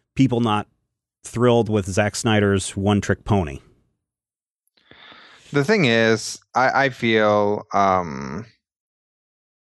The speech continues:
Speaker 2: you know, it's like, uh, the, the D C movies don't ever get it right because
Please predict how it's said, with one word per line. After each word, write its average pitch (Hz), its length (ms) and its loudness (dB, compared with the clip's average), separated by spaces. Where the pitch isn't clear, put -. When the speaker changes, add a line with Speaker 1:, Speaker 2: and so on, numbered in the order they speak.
Speaker 2:
you 135 100 2
know, 131 140 6
it's 123 180 0
like, 123 400 2
uh, 110 80 0
the, 151 340 0
the 147 680 -4
D 185 160 0
C 180 240 0
movies 117 960 0
don't 135 260 2
ever 123 220 4
get 113 240 -2
it 110 100 0
right 104 400 -2
because 107 540 -4